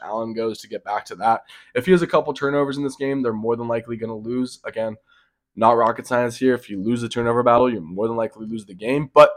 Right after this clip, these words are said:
if he plays at an elite level, they could and definitely should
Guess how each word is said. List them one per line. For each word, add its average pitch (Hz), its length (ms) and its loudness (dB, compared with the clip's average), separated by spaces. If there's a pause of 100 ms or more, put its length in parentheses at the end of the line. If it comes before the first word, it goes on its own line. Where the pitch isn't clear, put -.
(200)
if 117 80 -14
he 127 80 -4
plays 127 360 4
at 107 80 -4
an 117 100 -6
elite 110 320 -8
level, 104 380 -8 (180)
they 120 140 0
could 127 500 0
and 117 160 -6
definitely 113 300 -2
should 107 480 -6